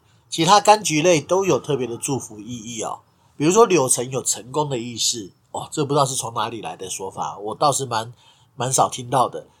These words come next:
柚子象征昌盛和家庭合一，这一个都可以说是古-，古时的观点，但既-，有时候古时观点会其来有自哦。那么过年吃柑橘好处，就是好处很多啦哦。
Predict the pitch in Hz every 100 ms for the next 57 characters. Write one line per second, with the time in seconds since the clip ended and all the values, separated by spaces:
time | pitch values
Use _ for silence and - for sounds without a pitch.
0 | _ - 226 190 143 147 123 190 160 131
1 | 143 147 - 170 165 - 170 117 117 120
2 | 117 123 110 - 98 104 107 - _ -
3 | 185 170 - 180 160 - 175 - 147 143
4 | 135 135 104 85 _ _ - 120 107 -
5 | 107 113 - 117 120 131 113 - _ _
6 | _ - 156 135 135 196 190 - _ _
7 | 143 123 208 226 151 120 131 151 147 139
8 | 110 131 - - 101 110 78 - - 117
9 | 80 - _ _ _ - 147 139 135 127
10 | _ - 202 156 147 139 151 143 143 143
11 | - 110 - - 143 - - - 139 117
12 | 127 101 - 135 104 - 110 117 107 92
13 | 92